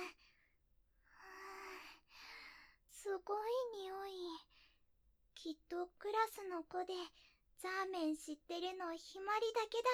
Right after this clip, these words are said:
よ。ひまり、ちょっと偉くなったかな。<laughs> お兄ちゃん、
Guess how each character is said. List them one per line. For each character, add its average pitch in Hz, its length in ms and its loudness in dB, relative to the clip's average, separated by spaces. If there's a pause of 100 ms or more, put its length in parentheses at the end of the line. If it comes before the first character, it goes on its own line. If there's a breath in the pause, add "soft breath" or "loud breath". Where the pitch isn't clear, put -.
(160)
よ。 359 100 -8 (920 soft breath)
ひ 339 80 -6
ま 339 240 0
り、 370 80 -2 (720 soft breath)
ち 415 80 2
ょ 415 60 6
っ 415 40 -4 (120)
と 359 100 2
偉 330 320 2
く 466 180 0
な 381 120 -2
っ 359 100 -6
た 330 100 -2
か 330 160 -4
な。 370 140 -2
<laughs> 392 220 0 (2500 loud breath)
お - 20 -6
兄 403 380 0
ち - 80 -8
ゃ - 20 0
ん、 440 40 2